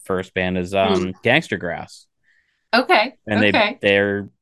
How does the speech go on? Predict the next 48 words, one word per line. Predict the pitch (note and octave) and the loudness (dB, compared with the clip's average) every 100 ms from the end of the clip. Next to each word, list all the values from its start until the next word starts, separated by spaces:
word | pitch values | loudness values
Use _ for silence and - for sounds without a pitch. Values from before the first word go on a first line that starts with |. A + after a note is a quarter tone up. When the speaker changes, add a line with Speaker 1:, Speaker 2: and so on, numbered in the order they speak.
| _ - | _ -6
Speaker 1:
you | G2 | -2
know, | F#2+ G2+ | 0 0
a | F#2+ | -2
bluegrass | F#2+ G2 G2+ G2+ G2+ G#2 | -2 -4 -2 2 4 2
band | - G2 G2 G2+ | 0 -4 -2 -2
with | G2 F#2 - _ | -2 -4 -6 _
M | G2+ F#2+ F#2 | -6 -6 -6
Cs, | - F#2 G2 A#2 A#2 | -6 -6 -4 -4 -6
and, | F#2 F2 F2 _ _ _ _ - | -8 -8 -12 _ _ _ _ 0
um, | G2 F#2+ F#2+ G2 | 4 4 2 0
Speaker 2:
Awesome. | G3 G3 _ _ _ _ _ _ _ | -2 -2 _ _ _ _ _ _ _
Speaker 1:
you | B2 | 0
know, | A#2 | 4
you, | A2 G#2 G2 | 4 0 -2
you, | A#2 F#2+ - | -4 -4 -2
you | G#2+ | -4
brought | F#2+ G2+ | 2 4
up, | G2 F#2 - | 4 0 2
uh, | F#2+ F#2 F#2 | 4 4 0
Old | G2+ G#2 | -2 -4
Town | G#2 A2 G#2+ | -2 0 0
Road, | G#2 G#2 G#2 A2 A2+ | 2 2 4 2 -2
and | G#2+ G#2 | -4 -2
I'm | G#2 | 0
a | G2+ | -2
fan | - - A#2 B2 | -4 0 2 2
of | C3+ | -2
Speaker 2:
<laughs> | C3+ | 0
Speaker 1:
the | B2+ | -2
song, | - - A#2 G#2 B2+ G#3+ | -2 0 4 6 6 4
but | C#3+ A2 | 2 2
I | G#2 | 0
don't | G2+ A2 A#2+ G#2 D2+ | -2 -2 -2 -2 -2
like | A2 A2 G#2+ _ _ _ _ _ _ | 0 2 -2 _ _ _ _ _ _
Lil | A#2 G#2+ G#2+ G#2 G2+ - - - | -2 0 2 -2 -4 -8 -16 -6
Nas. | G#2 G2+ G2+ | 0 0 -2
Is | G#2 G#2 | -6 -8
it | - | -2
Billy, | A#2 D3 D#3 | 2 2 0
Billy | - B2+ D3+ E3+ | -2 0 0 0
Ray | F#3+ G3 | -4 -4
Cyrus | G3 G3+ A3 A3 | -4 -2 -4 -6
that | A3 | -8
did | A3+ G#3+ | -4 -2
that | A3 | 0
with | G#3+ | 0
him? | G#3+ | 4
Speaker 2:
Yeah. | G3 G3+ | 6 6